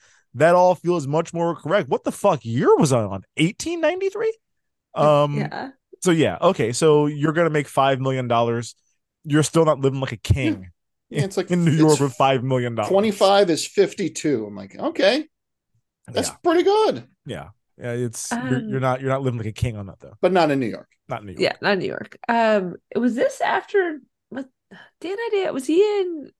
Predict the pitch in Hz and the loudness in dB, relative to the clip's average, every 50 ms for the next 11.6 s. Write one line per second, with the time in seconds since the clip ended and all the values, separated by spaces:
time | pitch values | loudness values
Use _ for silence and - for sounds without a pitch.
0 | _ - - 240 254 269 247 262 247 - 277 254 247 247 254 240 196 - 190 - | _ -2 0 0 0 -2 -4 -8 -6 -6 -6 -4 -4 -4 -6 -6 -6 -8 -8 -4
1 | - 247 330 320 - 381 370 330 285 - - - 196 196 202 185 196 - - 175 | -4 -4 -4 -2 -4 -6 -4 -2 -4 -4 -2 -2 -2 -2 -2 -6 -8 -8 -8 -6
2 | 170 165 165 165 160 156 - - - - - - - - - - - 202 - - | -6 -4 -4 -4 -4 -4 -4 -4 -4 -4 -6 -6 -8 -8 -10 -10 -14 -14 -14 -18
3 | _ _ _ _ 277 269 - 392 403 392 381 381 392 392 392 392 403 403 403 392 | _ _ _ _ -8 -4 -2 0 0 2 2 0 0 0 0 -2 -2 -2 -2 -2
4 | 381 - - 107 110 110 110 110 107 98 95 87 - - - - - - - - | -4 -4 -2 -2 0 0 2 0 -2 -4 -4 -6 -8 -10 -12 -12 -8 -4 -4 -2
5 | - - - - - - 110 107 107 104 101 95 90 90 - 90 - - - - | -2 -4 -4 -6 -6 -4 -2 -2 -2 -2 -2 -4 -6 -8 -10 -12 -14 -16 -16 -14
6 | - - - _ _ - 110 98 87 82 80 87 - - 302 311 330 359 415 403 | -14 -16 -16 _ _ -14 -12 -12 -12 -12 -14 -10 -2 -2 -2 2 2 2 4 4
7 | 403 381 - 349 262 262 220 214 247 247 - - 202 202 202 180 170 - - - | 4 2 2 0 0 0 2 0 0 -2 -2 -4 -4 -2 -2 -4 -4 -6 -8 -8
8 | 180 - - - - _ - - - - - - - _ _ _ _ - - 175 | -6 -6 -6 -10 -14 _ -18 -18 -16 -16 -18 -18 -18 _ _ _ _ -6 -4 -4
9 | 143 127 127 156 143 151 160 160 151 147 143 139 139 127 - 131 131 123 117 107 | -2 0 -2 0 2 2 2 2 2 0 0 0 0 -2 -2 -2 -2 -2 -4 -4
10 | 101 123 117 110 110 - 143 143 139 139 139 139 139 139 135 127 135 123 120 117 | -6 -10 -14 -14 -8 -4 -4 -4 -2 -2 -4 -2 -2 -2 0 0 0 -2 -2 -6
11 | 113 117 139 139 139 135 131 131 - - - - | -6 -4 -4 -2 -2 -2 -2 -4 -6 -10 -14 -18